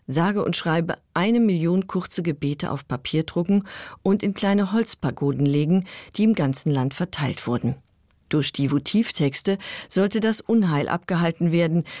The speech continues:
das dem krisengeschüttelten Land damals drohte. Rund eintausend dieser Gebetszettel sind bis heute erhalten. Auf den Wunsch, die Götter beziehungsweise Geister gnädig zu stimmen, geht auch das Opferpapier zurück, das Buddhisten und Taoisten verbrennen,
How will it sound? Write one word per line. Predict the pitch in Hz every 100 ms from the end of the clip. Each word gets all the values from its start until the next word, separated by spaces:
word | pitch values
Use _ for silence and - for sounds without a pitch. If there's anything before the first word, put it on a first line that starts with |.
| -
das | 170 -
dem | 175 156
krisengeschüttelten | - 202 247 254 208 - 190 165 - 147
Land | 143 147 151
damals | 131 139 160 -
drohte. | - 110 - - - _ _ - _
Rund | 131 135 135 -
eintausend | 139 226 - 151 151 175 180
dieser | 160 143
Gebetszettel | 135 143 143 - - 147 151 143 - -
sind | - 160 165
bis | 233 -
heute | 139 127 135
erhalten. | - 180 131 101 - - - _ _ _ - - - -
Auf | 175 -
den | 175 147
Wunsch, | 160 269 -
die | - 151 -
Götter | 160 185 226
beziehungsweise | 160 - 170 156 - 151 151
Geister | 143 214 - 160
gnädig | - 156 147 143 -
zu | 170
stimmen, | 156 - 208 220 - - -
geht | 220 254
auch | -
das | 247 -
Opferpapier | - - - 139 139 - 143
zurück, | 135 - 131 123 - _ _
das | 131 131
Buddhisten | - 127 151 175 - 147
und | 131
Taoisten | 139 135 - - -
verbrennen, | 139 135 151 151 160